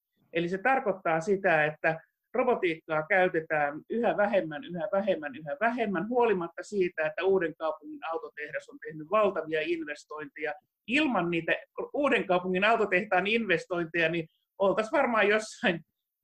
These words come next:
viiden, kuudenkymmenen sijaluvulla. Et kyllä se on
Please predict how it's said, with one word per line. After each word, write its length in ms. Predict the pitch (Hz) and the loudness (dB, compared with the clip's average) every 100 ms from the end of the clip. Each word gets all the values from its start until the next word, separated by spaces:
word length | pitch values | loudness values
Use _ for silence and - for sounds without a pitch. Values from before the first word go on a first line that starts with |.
| 185 | -4
viiden, 440 | 226 220 170 165 | 0 2 2 0
kuudenkymmenen 1000 | 214 208 175 151 135 160 147 147 143 143 208 - _ | 0 2 4 2 0 -2 0 0 2 0 -2 -10 _
sijaluvulla. 920 | - 214 180 147 147 143 147 143 190 190 _ _ _ - | -14 -2 2 2 2 -4 -4 -4 -4 -8 _ _ _ -6
Et 120 | 160 165 | -6 0
kyllä 140 | 214 | 0
se 120 | 202 | 2
on 100 | 185 | 0